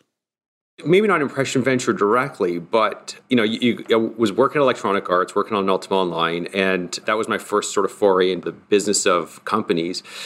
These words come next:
And, uh, then I shifted to LucasArts, and obviously technical problems, lots of really interesting technical problems that we solved there, and launched a couple of, uh, fantastic games.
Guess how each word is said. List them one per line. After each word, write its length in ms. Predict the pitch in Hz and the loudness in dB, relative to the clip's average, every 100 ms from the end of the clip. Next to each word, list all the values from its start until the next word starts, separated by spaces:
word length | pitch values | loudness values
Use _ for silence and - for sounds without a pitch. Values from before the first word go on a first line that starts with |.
| - - - _ | -14 -16 -20 _
And, 520 | 139 135 131 131 - | 0 2 0 -2 -2
uh, 180 | 58 58 | -2 -2
then 160 | - 147 | 0 0
I 60 | |
shifted 360 | 135 139 - 123 | 0 -2 -2 -2
to 80 | 110 | 2
LucasArts, 680 | 120 120 123 95 87 - - 113 | 4 2 0 0 0 -4 -6 0
and 420 | 113 110 107 - | 0 0 -4 -2
obviously 320 | 123 107 104 | -2 0 -2
technical 360 | - 104 110 101 | -4 -4 -4 -6
problems, 440 | - 95 90 90 | -4 0 0 0
lots 200 | 90 82 | -2 -2
of 100 | 82 | -6
really 120 | 90 92 | -6 -4
interesting 240 | - 87 | -6 -8
technical 320 | 87 92 92 | -6 -6 -6
problems 300 | - 85 82 | -4 -4 -4
that 80 | 82 | -4
we 60 | 82 | -2
solved 360 | - 85 80 | 2 2 2
there, 360 | 90 87 87 90 - | 2 2 2 -2 -4
and 120 | 90 | -2
launched 260 | 95 92 - | -2 -2 -4
a 40 | |
couple 280 | 90 87 92 | -6 -2 0
of, 240 | 90 - 92 | 0 -4 -2
uh, 220 | 87 85 | -2 -2
fantastic 640 | - 95 - 92 - 87 | -4 -4 -2 -4 -4 -2
games. 380 | 98 90 90 | 2 2 0